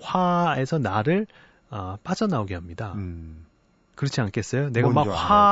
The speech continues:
Speaker 1: 화
Speaker 2: 돼.
Speaker 1: 이렇게 났을 때 어느 순간에 내가 지금 화를 내고 있다라는 걸 압니까? 화에서 잠시 빠져나와서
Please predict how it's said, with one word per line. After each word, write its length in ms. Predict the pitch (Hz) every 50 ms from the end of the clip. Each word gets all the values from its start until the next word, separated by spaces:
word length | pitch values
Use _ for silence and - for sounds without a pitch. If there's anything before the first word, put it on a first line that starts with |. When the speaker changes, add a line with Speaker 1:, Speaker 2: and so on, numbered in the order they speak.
| 196
Speaker 1:
화 40 | 180
Speaker 2:
돼. 20 | 135
Speaker 1:
이렇게 320 | 127 - - 139 123 120
났을 360 | 120 110 98 101 - - 147
때 240 | 127 - 175 185 170 - - - -
어느 260 | - 110 131 165 214
순간에 360 | 202 - 190 185 175 170 160 139
내가 200 | 123 127 131 123
지금 180 | - 139 127 -
화를 480 | - - - - 185 180 190 180 135 110
내고 320 | 110 120 127 139 143 - -
있다라는 520 | - - _ - 156 147 135 127 117 113
걸 120 | 104 101 98
압니까? 680 | 92 95 95 95 95 - - 110 104 98 87 - - _ _ _ _ _ _ _ _ _ _ _ _ _ _ _
화에서 380 | - - 170 170 170 165 175 147
잠시 380 | - - 120 123 - - 170
빠져나와서 1000 | - - 165 156 - 170 151 113 90 92 95 110 127 - - 175 185 214 214